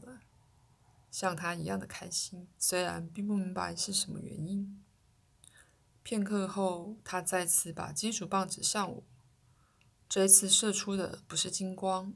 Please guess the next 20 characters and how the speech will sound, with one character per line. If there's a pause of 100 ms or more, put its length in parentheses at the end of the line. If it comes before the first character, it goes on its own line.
而
是
明
亮
的
绿
光。 (1000)
于
是
我
的
心
灵
回
归
正
常。 (1040)
我
猜
想，